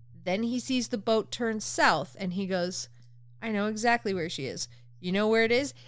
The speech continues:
It's exactly where Astrid is and exactly where Sam knew Astrid would be. It's back at the hotel from night number one, which is to the south.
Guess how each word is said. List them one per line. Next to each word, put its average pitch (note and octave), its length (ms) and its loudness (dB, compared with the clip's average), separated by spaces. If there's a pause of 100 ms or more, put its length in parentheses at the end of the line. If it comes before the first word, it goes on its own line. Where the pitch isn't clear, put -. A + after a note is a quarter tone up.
It's E3+ 140 -6
exactly F#3 520 0
where G3+ 120 0
Astrid G3 400 0
is A#3 140 2
and F#3+ 100 -2
exactly F3 400 0
where E3+ 100 -2
Sam F#3 480 0 (240)
knew F#3 300 0
Astrid F3+ 380 0
would G3 180 -4
be. D#3 220 -4
It's - 240 -6 (120)
back G#3 240 0
at A#3 80 -6
the B3+ 120 0
hotel B3+ 460 2
from F3+ 220 -6
night F3 200 0
number G#3 260 0
one, D#3 240 -2
which D3+ 180 -6
is F3 100 -6
to G#3 220 -4
the G#3 120 -4
south. C3 380 -4